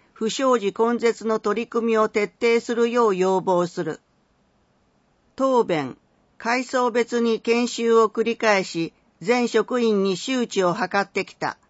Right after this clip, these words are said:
職員の処分事案は重く受け止めており、服務規律の確保についての市長通達を行う。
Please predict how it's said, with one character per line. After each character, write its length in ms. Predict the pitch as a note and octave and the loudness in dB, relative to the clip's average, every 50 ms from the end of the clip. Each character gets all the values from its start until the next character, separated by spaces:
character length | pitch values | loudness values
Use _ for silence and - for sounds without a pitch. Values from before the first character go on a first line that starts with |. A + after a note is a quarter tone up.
| _ _ _ _ _ _ _ _ _ | _ _ _ _ _ _ _ _ _
職 400 | - - A#3 A3+ A3 - C4+ B3+ | -6 -2 0 0 0 0 0 2
員 180 | A#3+ A#3 A3+ G#3+ | 2 2 2 2
の 160 | G3+ G3+ F#3+ | 2 0 0
処 180 | - A3 G#3+ | 0 0 0
分 280 | G3 B3 C4 B3+ B3+ B3 | 0 0 0 0 0 -2
事 180 | - A#3+ B3+ A#3+ | -2 0 2 4
案 240 | A3+ G#3+ G#3 F#3+ | 4 4 2 2
は 240 | F3+ E3+ E3 D#3 - - | 2 2 2 2 0 -2
重 280 | G3 G3+ A3+ A#3+ A#3+ | -2 0 2 2 2
く 180 | - C4 A#3 A#3 | 2 0 0 0
受 200 | A3+ - A#3+ A#3 | 0 0 -2 -2
け 80 | A#3 B3+ | 0 0
止 40 | A#3 | 0
め 120 | A3 G#3 | 0 -2
て 160 | - G#3 F#3 | 0 0 0
お 100 | F3+ F3 | 0 0
り、 240 | E3 E3+ E3+ D#3+ - _ _ _ _ _ _ | -2 -2 -6 -6 -10 _ _ _ _ _ _
服 280 | _ - G3+ F#3+ - C4+ | _ -2 -2 -2 0 0
務 140 | B3+ C4 C4 | 0 0 0
規 180 | B3+ - C4+ | -2 -2 -4
律 260 | A#3 A#3+ A3 - G#3+ G3+ | -2 -4 -4 -2 -2 -2
の 140 | G3 G3 | -2 -2
確 300 | - - B3 B3 - A#3 | -2 -2 -4 -2 -2 -2
保 120 | G#3 G3 G3 | -2 0 0
に 140 | F#3+ F#3+ F3 | -2 -4 -4
つ 140 | - B3 | -4 -2
い 140 | A#3+ A3+ G#3 | 0 0 0
て 160 | - - F#3 | 0 -2 0
の 260 | F3+ F3 E3+ E3+ - - | 0 0 0 0 -2 -4
市 100 | - - | -10 -18
長 300 | - - C4 B3+ B3+ B3+ | -10 -4 0 2 2 0
通 260 | A#3+ - C4 B3+ A#3+ A#3 | 0 -2 -2 -2 -2 0
達 300 | - F3+ F3+ - - F3+ | -2 -2 -2 -2 -4 -4
を 200 | E3 D#3+ D#3+ D#3 | -2 -2 -4 -4
行 180 | - F#3 F3+ | -4 -2 0
う。 300 | F3 F3 E3 D#3 C#3+ - | 2 2 2 0 0 -4